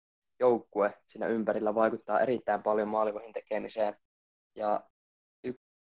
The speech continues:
tilasto, joka puoltaa Hellebackia, on se, että Winnipegin puolustus päästi ylivoimaisesti eniten vaarallisia maalipaikkoja omiin tällä kaudella.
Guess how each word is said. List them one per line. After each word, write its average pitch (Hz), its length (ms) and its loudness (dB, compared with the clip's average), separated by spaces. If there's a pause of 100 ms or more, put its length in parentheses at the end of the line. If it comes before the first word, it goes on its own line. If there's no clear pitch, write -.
(140)
tilasto, 110 600 4
joka 104 220 -2
puoltaa 104 500 4
Hellebackia, 107 680 0
on 104 80 0
se, 107 260 -4
että 107 400 -4 (540)
Winnipegin 117 520 -2
puolustus 113 540 0 (120)
päästi 107 320 -2
ylivoimaisesti 113 1000 0 (420)
eniten 107 560 0 (380)
vaarallisia 107 520 4
maalipaikkoja 104 720 -2
omiin 104 340 -4
tällä 104 240 -4
kaudella. 104 500 -4